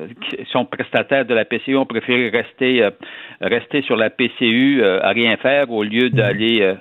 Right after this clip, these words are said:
Speaker 1: occuper des jobs, euh, que, que, que l'on, que l'on offrait. Or, euh, mais on parle aussi d'entreprises, bien sûr, euh, qui, euh, qui offraient des postes, des postes, euh, bon, qui demandaient quand même une certaine connaissance,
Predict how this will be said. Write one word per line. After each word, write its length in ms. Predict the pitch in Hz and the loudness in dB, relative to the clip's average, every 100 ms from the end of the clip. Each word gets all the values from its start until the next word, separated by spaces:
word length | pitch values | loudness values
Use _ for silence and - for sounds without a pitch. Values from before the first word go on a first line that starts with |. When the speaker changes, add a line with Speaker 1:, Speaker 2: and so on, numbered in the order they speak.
| - | -6
Speaker 1:
occuper 380 | 101 - 127 | -8 -4 -2
des 220 | 110 104 90 | 0 0 0
jobs, 280 | 110 123 101 95 - - - - - | 0 0 0 -4 -4 -20 -20 -16 -6
euh, 100 | 95 | -6
que, 280 | - 110 104 | -2 -2 -2
que, 300 | - 104 101 | -4 -4 -4
que 140 | - | -2
l'on, 420 | 110 113 95 92 98 - _ _ _ | 0 0 -2 -4 -8 -18 _ _ _
que 100 | 117 | -2
l'on 200 | 113 117 | 0 2
offrait. 420 | 110 - - 156 - - - - | 2 0 -2 -4 -6 -16 -16 -8
Or, 320 | 131 120 120 123 | 0 2 2 2
euh, 160 | 120 120 | 2 2
mais 300 | 139 143 147 | 2 2 2
on 160 | 131 | 0
parle 260 | - 156 147 127 | 0 0 0 -2
aussi 320 | 139 139 - 147 | 0 -2 -2 -2
d'entreprises, 640 | 127 117 123 143 156 143 127 | -2 -2 -2 -2 -2 0 0
bien 200 | 98 127 117 | 2 0 0
sûr, 320 | 156 156 143 | 0 0 2
euh, 140 | 123 117 | 0 0
qui, 400 | - 123 117 107 | -2 0 2 2
euh, 100 | 104 113 110 - | 0 -4 -10 -4
qui 160 | 123 | 0
offraient 340 | 113 - 139 139 | 0 0 -2 0
des 180 | 117 107 | -2 -4
postes, 460 | - 139 - - 113 104 _ 254 131 | -2 -4 -4 -4 -4 -4 _ -14 -6
des 120 | 107 110 | -2 -2
postes, 420 | - 131 - - | 0 -2 -4 -2
euh, 240 | 101 98 | 0 0
bon, 200 | 87 110 120 | -2 -2 -2
qui 120 | 113 | -2
demandaient 340 | 107 101 98 | -2 0 -2
quand 160 | 117 98 | 0 0
même 200 | 110 113 | 0 0
une 80 | 101 | -2
certaine 360 | - - 123 123 | -4 -2 -2 0
connaissance, 540 | 104 101 - 139 147 | 2 0 0 -4 -4